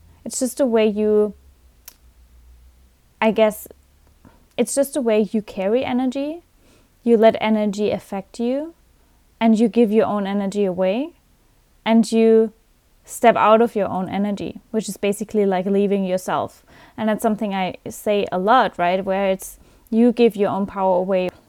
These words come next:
or you think other people's energy is more important, or you think other people's words are more important, which words are just energy as well, right? And just pay attention to where you leave yourself, right? You leave the center,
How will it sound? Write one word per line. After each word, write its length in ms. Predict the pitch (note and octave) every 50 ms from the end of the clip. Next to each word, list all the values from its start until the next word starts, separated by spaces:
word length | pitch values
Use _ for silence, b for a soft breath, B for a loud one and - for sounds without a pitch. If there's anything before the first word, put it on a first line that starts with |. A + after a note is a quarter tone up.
| - A3+
or 100 | A3+ A3
you 100 | A3 A3
think 220 | - B3 A#3 A3
other 180 | G#3+ G#3 G3 G3+
people's 360 | - A3 G#3+ - G3+ F#3+ -
energy 320 | - F#3+ F#3+ F#3+ F#3 G3
is 120 | G3 G3 -
more 200 | A#3 B3 B3 A#3+
important, 500 | A#3 A3+ - A#3 A3 G#3 G#3 G#3 G3+ G3
or 80 | F#3
you 140 | F3 F3+ F#3
think 200 | - G3+ F#3 F3+
other 120 | F#3 F#3
people's 340 | F3+ - G3 - G3+ G3 -
words 320 | A#3+ A#3+ B3+ B3 A#3+ A3+ A3
are 80 | G#3+
more 180 | G#3 G#3 G3+ G3
important, 600 | G3 G3+ - G#3 G3+ G3 - G3+ G3 G3 G3 - B B B B B
which 200 | B3 A3 - - _ _
words 200 | - A#3+ A#3+ A#3
are 60 | A#3 G#3
just 220 | G3+ G#3 G3+ -
energy 380 | - F#3 F#3+ F#3 F#3 F3+ F#3+ E3+
as 160 | F3+ - -
well, 320 | G3+ G#3+ G#3 F#3 E3 - -
right? 320 | F3 F3 F3+ F#3 F#3 - B B B B B B B -
And 360 | G#3+ G#3+ G#3+ G#3+ G#3 - _ _ _ -
just 220 | - D#4 D4+ -
pay 120 | G4 G4
attention 480 | F#4+ - - G#3+ A3 B3 - D4+ C#4 B3
to 200 | A3+ A3+ G3+ F#3 - -
where 320 | F#3+ G3 G3 G3+ G#3 G#3 -
you 220 | G#3+ G#3+ A3+ B3+
leave 580 | C#4 C#4+ C#4 B3+ A3 G3+ G#3+ A#3 B3+ C4+ B3 A3+
yourself, 800 | A3+ A3+ A3+ G#3+ G#3+ - - E3+ F3 F#3+ A3 C4+ D4+ D4+ -
right? 240 | - G3+ G3+ G#3+ A#3+
You 260 | A3+ G#3+ G#3+ A3+ A#3
leave 300 | A3 G#3 A3 A#3+ A#3+ -
the 100 | - A3+
center, 560 | A3 - G3 F3+ G3 G3 - C4 B3+ C#4 D4+